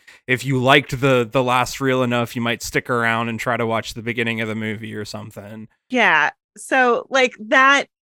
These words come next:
Speaker 2: repetitive nature is, like, I, I don't love, but I do understand that was, that, that was the nature of the beast of how the films were watched, so I understand that. Um, but I do, I do like this story. Yeah, I like, I, I enjoyed this one.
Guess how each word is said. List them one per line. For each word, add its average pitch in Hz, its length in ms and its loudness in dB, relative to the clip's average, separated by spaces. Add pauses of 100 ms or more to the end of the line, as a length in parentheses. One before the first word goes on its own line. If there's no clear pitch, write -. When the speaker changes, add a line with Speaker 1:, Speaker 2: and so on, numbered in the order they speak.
Speaker 2:
repetitive 220 640 0
nature 220 520 0
is, 170 380 -4 (260)
like, 185 240 0
I, 175 280 2 (100)
I 170 60 0
don't 170 280 -2
love, 160 440 0
but 185 100 -2
I 196 60 4
do 233 180 4
understand 180 480 2
that - 120 -6
was, 151 280 -4
that, 175 240 0
that 180 120 0
was 170 120 -4
the 165 60 -2
nature 165 380 -4
of 143 160 -6
the 151 100 -8
beast 156 440 -10
of 156 120 -4
how 160 280 -4
the 151 120 -6
films 160 340 -4
were 156 100 -6
watched, 147 300 -6
so 359 100 2
I 320 140 8
understand 147 480 -4
that. 135 200 -8 (360)
Um, 247 180 4
but 277 120 4
I 294 100 8
do, 359 340 4
I 226 140 -8
do 294 180 0
like 381 280 0
this 370 180 0
story. 156 720 -4 (360)
Yeah, - 80 -2 (180)
I 285 80 -6
like, 294 320 -2
I, 240 240 0
I 196 120 0
enjoyed 247 340 0
this - 180 -10
one. 147 300 -10